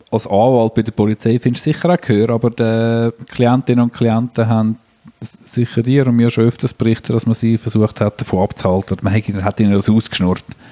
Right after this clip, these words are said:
Jetzt die Anzeige im Sinne, ob das jetzt wirklich nötig ist, ist halt die Frage von der Schreibarbeit. Aber der Untersuchungsgrundsatz kann natürlich für den Staatsanwalt bis zu einem gewissen Grad auch ein bisschen eine Bürde sein, oder? Wenn er eine Strafanzeige auf dem Tisch hat,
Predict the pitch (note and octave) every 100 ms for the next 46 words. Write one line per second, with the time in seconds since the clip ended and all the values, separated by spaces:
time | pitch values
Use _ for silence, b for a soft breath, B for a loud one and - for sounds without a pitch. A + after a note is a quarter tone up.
0 | B B F#2 - E2+ F2 - E2 E2+ F2
1 | F2+ F2 F2 F2 - - F#2 - F#2 -
2 | - F#2 F#2 - G2 F#2 G2 - F2+ -
3 | - B B B - G2+ G2+ - G2+ -
4 | A#2 D3 C3+ C#3 D3 - B B B B2+
5 | D3 D#3 D3+ F#3 F3+ - E3 F3 - D#3+
6 | - D3+ D3 D3 D3 - D3 D3+ D3+ D3+
7 | D3+ D3 C#3+ C#3 - C#3 C#3 C#3 D3 C#3
8 | C#3 C3+ C#3 C#3+ C#3 D3+ F3 G3 G3+ -
9 | G#3 G3 F3 G3 B B B _ C3 C#3+
10 | C#3+ C#3+ - C3+ - D3 D3 D3+ - C#3+
11 | C#3 C#3+ C#3+ C#3+ C3+ D3 - C#3+